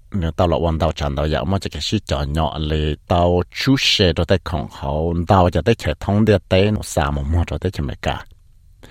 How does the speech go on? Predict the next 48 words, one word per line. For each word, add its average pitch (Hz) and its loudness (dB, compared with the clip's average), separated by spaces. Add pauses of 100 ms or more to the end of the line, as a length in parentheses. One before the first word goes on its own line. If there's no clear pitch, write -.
(720)
Chỉ 95 -4
ta 98 2
là 98 4
nó 101 4
của 123 2
tao 104 4
chỉ 76 -4
à, 82 2
tới 104 2
nhia 110 4
bá 101 2
rồi 78 0 (200)
rồi 90 2
ra 82 2
bên 92 0
của - -2
hải 64 -6 (100)
thì - -6 (400)
cụ 127 4 (100)
thì 80 -4 (100)
tao 73 2
chỉ - -4 (100)
còn 76 -4 (100)
tên 85 0
nó 92 0
trong 98 0
tao 98 4
cho 85 -2
con 80 -2
hậu 65 -6
hồn 80 -6
địa 101 -2 (100)
tế, 110 0
chỉ - -4
hay 76 0
dân 85 0
địa 95 0
tế 101 -2
lúc 113 -4
con 78 -2
hậu 64 -4
chưa - -4
cái 80 -4
nào 76 -6
hậu 107 2 (120)
hủ. 73 -4 (1160)
Là 90 -2
do 104 4